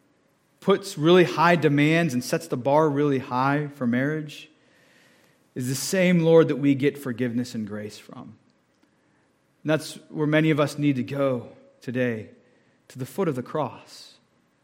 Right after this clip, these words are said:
to that cross. There's no way to follow the Lord in marriage if we haven't first followed him to the cross, begging for his mercy and grace, receiving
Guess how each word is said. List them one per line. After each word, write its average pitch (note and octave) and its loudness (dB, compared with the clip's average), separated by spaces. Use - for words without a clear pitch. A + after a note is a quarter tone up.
to C#3+ -6
that D#3 -2
cross. C#3+ -4
There's D3 -4
no F3+ 6
way F3 6
to C#3 -2
follow F3+ 8
the D3+ 2
Lord D#3 6
in C#3 -2
marriage C#3+ 4
if A#2+ -8
we C3 -4
haven't C#3 -2
first - -2
followed C#3+ -4
him B2+ -2
to - -18
the A#2+ -12
cross, A#2+ -8
begging D#3+ 4
for C#3+ -2
his C#3 -2
mercy C#3+ 0
and B2 0
grace, A#2 -6
receiving D#3+ 2